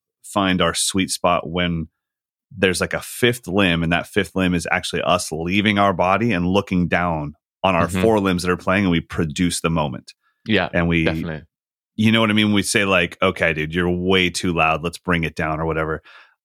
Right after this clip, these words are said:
Speaker 1: I wanna recognize okay, it's gotten pretty chop heavy. Let's give them something to hang on to and get some repetition in there. Um, let's,
Speaker 2: Mm-hmm.
Speaker 1: let's create a new melody. Or we've stayed on this thing long enough. We've exhausted its possibilities. Let's move on.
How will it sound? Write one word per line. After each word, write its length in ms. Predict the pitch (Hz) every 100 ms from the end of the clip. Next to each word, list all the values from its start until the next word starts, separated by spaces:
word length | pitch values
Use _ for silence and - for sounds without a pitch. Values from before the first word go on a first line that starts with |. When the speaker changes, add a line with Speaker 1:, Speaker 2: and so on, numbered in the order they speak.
| _ 95
Speaker 1:
I 120 | 107
wanna 600 | 110 113 104 95 85 85 _ - _ -
recognize 1000 | 95 95 98 - 92 90 87 85 80 - _ _ _ _ _ _ - -
okay, 180 | 147
it's 120 | 127 -
gotten 240 | 107 104
pretty 260 | - 110 90
chop 360 | - 110 113
heavy. 240 | 98 82 85
Let's 200 | 95 -
give 200 | 117 92
them 140 | 95
something 500 | 90 - 101 98 95
to 80 | 87
hang 280 | - 92 82
on 220 | 87 90
to 240 | 85 85 85
and 120 | 85
get 140 | 85
some 220 | - 82 85
repetition 640 | 85 80 - 87 - 78
in 140 | 78
there. 280 | 78 76 76 - - - _
Um, 180 | 78 80
let's, 180 | 92 90
Speaker 2:
Mm-hmm. 100 | 98
Speaker 1:
let's 140 | 95
create 380 | - - 110 98
a 60 | 92
new 160 | 95
melody. 480 | 92 92 92 87 80
Or 200 | - 110
we've 180 | 110 117
stayed 260 | - 117 113
on 140 | 117
this 180 | 117 -
thing 200 | 110 107
long 240 | 107 110
enough. 260 | 110 120 -
We've 140 | 92 90
exhausted 460 | 80 92 92 -
its 120 | 85 -
possibilities. 520 | 87 85 87 85 90
Let's 180 | 85 -
move 240 | 85 80
on. 320 | 85 82 80